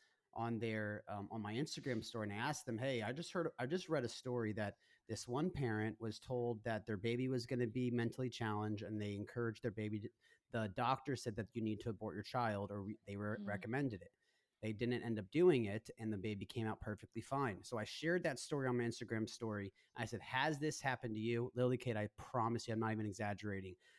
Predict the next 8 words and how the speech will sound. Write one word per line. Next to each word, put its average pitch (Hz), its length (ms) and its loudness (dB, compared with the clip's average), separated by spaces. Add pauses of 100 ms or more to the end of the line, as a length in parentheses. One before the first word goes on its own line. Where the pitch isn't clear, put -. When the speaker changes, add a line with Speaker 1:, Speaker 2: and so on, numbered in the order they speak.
(180)
Speaker 1:
I 117 120 4
had 135 180 2
over 123 260 4
a 104 60 4
hundred 139 720 2
and 120 180 2 (100)
twenty 120 840 0 (160)
mothers 104 800 0